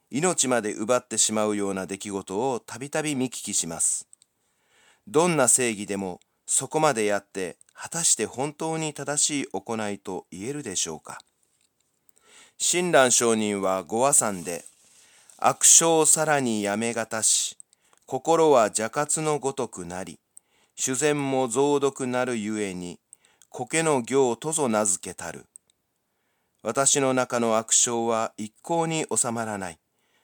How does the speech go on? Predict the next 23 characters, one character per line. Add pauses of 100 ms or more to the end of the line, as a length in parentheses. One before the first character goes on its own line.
(120)
心
は
毒
を
も
っ
て
他
者
を
傷
つ
け
る (340)
蛇
や
サ
ソ
リ
の
よ
う
だ。